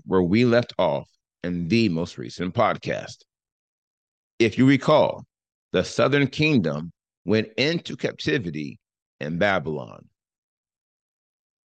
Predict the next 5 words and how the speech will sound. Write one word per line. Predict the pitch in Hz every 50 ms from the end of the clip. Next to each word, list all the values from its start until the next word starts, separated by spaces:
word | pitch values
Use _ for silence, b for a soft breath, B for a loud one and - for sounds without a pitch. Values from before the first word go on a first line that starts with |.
| _ _ _
Seventy | - - - 135 131 139 143 147 160 156 160
years | 156 131 107 113 123 113 87 69 60 60 - - - _ _ _ _ _ _ -
after | 90 110 127 135 131 - 139 135 131
the | 113 98 82
beginning | 73 87 80 85 110 120 123 127 127 120